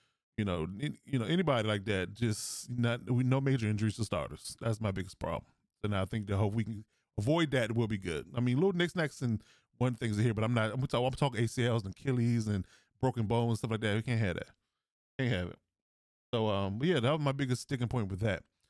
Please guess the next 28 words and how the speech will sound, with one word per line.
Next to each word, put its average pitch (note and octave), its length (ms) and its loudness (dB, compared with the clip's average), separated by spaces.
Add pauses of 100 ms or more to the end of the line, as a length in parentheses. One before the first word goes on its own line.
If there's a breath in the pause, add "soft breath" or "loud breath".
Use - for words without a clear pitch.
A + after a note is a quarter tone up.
(420)
My C3 60 2
next G#3 260 0
point C3+ 260 0
would A#2+ 140 0
be A#2 140 2
for A#2 140 -4
Justin A#2+ 320 -2
Herbert - 320 -2 (140)
to B2+ 80 2
have A#2 120 0
no A#2 80 2
regression. F#2+ 680 -4 (800)
Uh, G#2 220 2
I A#2 100 2
think B2+ 220 -2
that B2 120 2
if A2 80 0
he, B2+ 140 2 (140)
he B2+ 260 4
excels D#3 720 0
and A#2 140 2
he C3 120 4
progresses B2 560 -2
off A2+ 200 0
his, A#2+ 240 0
uh, A2+ 240 2
rookie A#2+ 240 -2
s-, - 260 -6